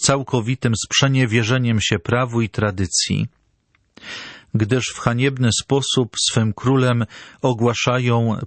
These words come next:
poganina i okupanta Izraela. Piłat poddaje się szantażowi i wydaje Jezusa na ukrzyżowanie.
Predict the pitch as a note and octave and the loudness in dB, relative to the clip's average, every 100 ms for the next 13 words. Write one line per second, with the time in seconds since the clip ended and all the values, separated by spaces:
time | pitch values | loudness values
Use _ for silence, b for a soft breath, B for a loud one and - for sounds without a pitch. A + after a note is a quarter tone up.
0 | - C#3+ C3+ C3 A#2+ C#3+ D#3+ D3 C#3 D3 | -2 0 2 0 2 2 2 2 0 0
1 | D3 - C3 - A2+ C#3+ C#3 C#3 B2 B2+ | 0 2 0 0 0 0 0 0 0 0
2 | C3 A2 A2 A#2+ A#2+ B2 G2 F2 - _ | 0 0 2 0 0 0 0 -4 -8 _
3 | _ _ _ _ _ _ B B B B | _ _ _ _ _ _ B B B B
4 | B _ - C#3+ C3 B2 - A#2 - A#2+ | B _ 0 2 2 0 -2 -2 -2 -2
5 | G#2 A#2 C3 B2+ A2 A2 G2 A#2 A2+ G#2 | 0 0 0 0 0 0 2 2 0 0
6 | G#2+ G#2 B2+ A2 A2+ B B B - B2 | 0 0 0 2 -2 B B B -4 -2
7 | G2 G2 A#2 A#2+ A#2 A2 G#2 A2 F#2 A2 | 0 -2 0 0 2 0 2 0 0 0
8 | - G#2 G#2 G2 - G#2+ G2+ G2+ F2+ F2+ | 0 2 2 0 -2 -2 0 0 0 0
9 | F2+ F#2 | -2 -2